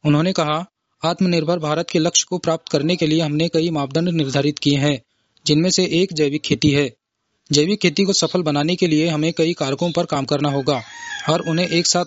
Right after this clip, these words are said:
आ-, लाकर आगे बढ़ना होगा। जैविक खेती को पचास प्रतिशत से ऊपर ले जाने का लक्ष्य बहुआयामी दृष्टिकोण के बिना संभव नहीं है।" सहकारिता मंत्री अमित शाह ने बुधवार को नवगठित नेशनल कोऑपरेटिव ऑर्गेनिक्स लिमिटेड के भारत ऑर्गेनिक्स ब्रांड को लॉन्च किया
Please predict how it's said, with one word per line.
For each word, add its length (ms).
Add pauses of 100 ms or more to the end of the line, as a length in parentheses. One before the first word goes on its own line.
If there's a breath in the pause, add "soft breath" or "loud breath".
आ-, 160
लाकर 380
आगे 280
बढ़ना 300
होगा। 360 (600 soft breath)
जैविक 240
खेती 260
को 100
पचास 380
प्रतिशत 400
से 100
ऊपर 260
ले 120
जाने 240
का 120
लक्ष्य 420
बहुआयामी 580
दृष्टिकोण 460
के 100
बिना 220
संभव 320
नहीं 260
है।" 200 (800 soft breath)
सहकारिता 560
मंत्री 380
अमित 260
शाह 200
ने 140
बुधवार 340
को 180
नवगठित 480
नेशनल 360
कोऑपरेटिव 760
ऑर्गेनिक्स 460
लिमिटेड 380 (540)
के 100
भारत 340
ऑर्गेनिक्स 460
ब्रांड 260
को 80
लॉन्च 260
किया 260